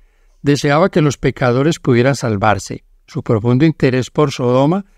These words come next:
demuestra la ansiedad que debemos experimentar por los impíos. Debemos sentir odio por el pecado, pero compasión y amor por el pecador. En derredor de nosotros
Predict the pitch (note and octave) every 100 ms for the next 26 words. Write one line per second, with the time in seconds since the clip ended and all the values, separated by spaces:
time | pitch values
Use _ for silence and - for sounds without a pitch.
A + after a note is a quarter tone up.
0 | _ _ _ _ E3+ A#2+ A2+ C3+ D3+ -
1 | F3 E3 - C3+ B2+ - A#2+ A#2+ C#3 -
2 | F3+ C#3+ B2+ B2+ C#3+ C#3 - A#2 A2 G#2
3 | - C#3+ D3 - C#3+ C3+ C#3 B2 B2+ B2
4 | A#2 F2+ F#2 - _ _ _ _ - A2+
5 | A2 C3+ D3 C3 A2+ - B2+ C3 _ _
6 | _ - D3+ F3 F3 E3+ E3 D#3 B2+ D3+
7 | - B2+ G#2 F2+ _ _ _ - A#2+ A2+
8 | - A2 - G#2+ - C#3+ D#3+ E3+ D#3+ C#3
9 | C#3 C3 D3+ A#2 G#2 - G#2+ - G2+ F#2+
10 | F#2 _ _ _ _ _ _ - A#2+ A#2+
11 | C3 C3 D3 D#3 G3 F#3+ - A2+ - A#2
12 | -